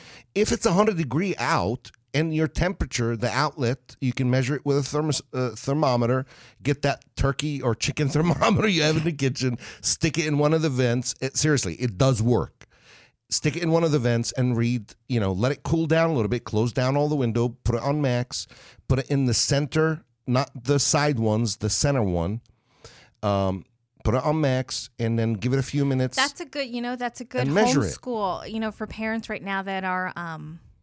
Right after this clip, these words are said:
Speaker 1: There you
Speaker 2: schooling
Speaker 1: go.
Speaker 2: their
Speaker 1: That's a
Speaker 2: kids
Speaker 1: good
Speaker 2: at home.
Speaker 1: project. Yeah.
Speaker 2: Very good project for you.
Speaker 1: Yeah.
Speaker 2: Question.
Speaker 1: Mm-hmm.
Speaker 2: Would it
Speaker 1: Hold
Speaker 2: be
Speaker 1: on, let me
Speaker 2: okay?
Speaker 1: finish my thought.
Speaker 2: Okay.
Speaker 1: Let me finish my thought. Um, and then, um, i-, okay, if it's a hundred degree day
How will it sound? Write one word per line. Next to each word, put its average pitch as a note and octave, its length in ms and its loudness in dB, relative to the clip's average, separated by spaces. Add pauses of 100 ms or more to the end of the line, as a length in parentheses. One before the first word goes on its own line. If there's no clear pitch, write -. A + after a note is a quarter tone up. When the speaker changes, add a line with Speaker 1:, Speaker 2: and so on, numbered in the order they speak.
(520)
Speaker 1:
There F#4 200 0
you A#3+ 140 0
Speaker 2:
schooling - 180 2
Speaker 1:
go. - 60 2
Speaker 2:
their G3 80 -4
Speaker 1:
That's - 80 -10
a C4 40 -4
Speaker 2:
kids - 100 -2
Speaker 1:
good E4 100 0
Speaker 2:
at - 80 0
home. - 200 0
Speaker 1:
project. - 300 -4
Yeah. - 280 -4
Speaker 2:
Very F3+ 300 -2
good A#3+ 220 -6
project F#4 480 -2
for D#3+ 240 -14
you. C#3 140 -16 (100)
Speaker 1:
Yeah. C3+ 240 -2
Speaker 2:
Question. C#4 760 -4
Speaker 1:
Mm-hmm. A2 380 -2
Speaker 2:
Would A2 100 -2
it C#3+ 40 0
Speaker 1:
Hold A#3 160 2
Speaker 2:
be A#3+ 40 6
Speaker 1:
on, - 80 4
let G3 60 2
me A3 80 2
Speaker 2:
okay? C#4 80 0
Speaker 1:
finish F3+ 240 0
my F3 180 -4
thought. - 240 -4
Speaker 2:
Okay. F3+ 140 -10 (120)
Speaker 1:
Let C#3 60 -6
me D3+ 60 -8
finish - 240 -14
my B2 80 -6
thought. - 180 -18 (580)
Um, A2 460 0 (560)
and C#3 200 2
then, C#3 500 2 (640)
um, A2 260 0 (320)
i-, D3 60 -12 (100)
okay, D3 400 0
if D3 140 0
it's - 140 -2
a E3+ 80 4
hundred F3 300 0
degree D#3+ 340 -2
day A#2 580 -2